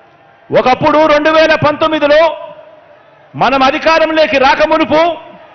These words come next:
ఏ ప్రభుత్వమైనా కూడా ఇది సాధ్యపడుతుందా, అసాధ్యం అని చెప్పి అనుకుంటా ఉన్న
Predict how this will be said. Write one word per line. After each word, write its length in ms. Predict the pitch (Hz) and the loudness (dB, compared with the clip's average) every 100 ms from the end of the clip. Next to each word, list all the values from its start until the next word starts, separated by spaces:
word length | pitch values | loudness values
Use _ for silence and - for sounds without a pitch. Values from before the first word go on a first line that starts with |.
| - - - _ | -20 -20 -20 _
ఏ 260 | 143 190 302 | -2 0 2
ప్రభుత్వమైనా 760 | 285 311 349 - 330 330 330 | 2 0 -2 -2 0 0 0
కూడా 340 | 320 311 294 247 - - - - - - - _ _ _ _ | -2 0 0 -2 -4 -18 -20 -20 -20 -20 -20 _ _ _ _
ఇది 320 | 220 285 311 | -4 0 -2
సాధ్యపడుతుందా, 1040 | - 247 294 330 320 330 320 302 294 311 302 302 - - - - - _ _ _ - | -2 0 0 0 0 0 -2 -2 2 2 0 -8 -18 -20 -20 -20 -20 _ _ _ -6
అసాధ్యం 500 | 175 - 320 330 349 | -4 0 -2 0 0
అని 240 | 339 330 330 | 0 0 -2
చెప్పి 220 | 311 302 | -2 0
అనుకుంటా 480 | 294 294 302 - 285 | 0 0 -2 0 2
ఉన్న 360 | 277 262 254 | 2 2 2